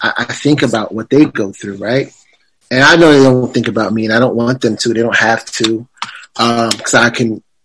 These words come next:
I can handle my own self. I know who I am. Uh, but I just think in general and in life, just to take yourself outside of your shoes, and try to think what the other person is going through. I think it goes a long way.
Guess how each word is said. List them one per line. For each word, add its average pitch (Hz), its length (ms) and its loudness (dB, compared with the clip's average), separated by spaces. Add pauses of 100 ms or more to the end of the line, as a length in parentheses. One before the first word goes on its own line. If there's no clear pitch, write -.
(220)
I - 80 -2
can 123 140 -2
handle 113 240 -2
my 104 120 -4
own 120 120 -2
self. 120 240 -4
I 120 80 2
know 131 220 4
who 127 160 4
I 101 100 -4
am. 101 320 -6 (840)
Uh, 110 260 0 (120)
but 190 420 4 (120)
I 139 40 2
just 135 140 -4
think 139 140 2
in 117 180 2
general 139 380 2
and 110 100 -4
in 107 120 -6
life, 113 380 -2
just - 200 -8
to 107 80 -10 (180)
take 131 320 -2
yourself 131 440 -2
outside 113 380 -2
of 107 60 -2
your 104 100 -4
shoes, 98 680 -8 (480)
and 104 80 -6
try 113 240 -2
to 110 80 -4
think 107 240 -8
what 101 80 -12
the 107 120 -6
other 98 180 -8
person 104 440 -10
is 92 120 -10
going 104 240 -8
through. 104 120 -8
I 98 40 -10
think 113 160 -10
it - 60 -2
goes 135 200 -2
a 127 40 0
long 127 280 2
way. 131 280 4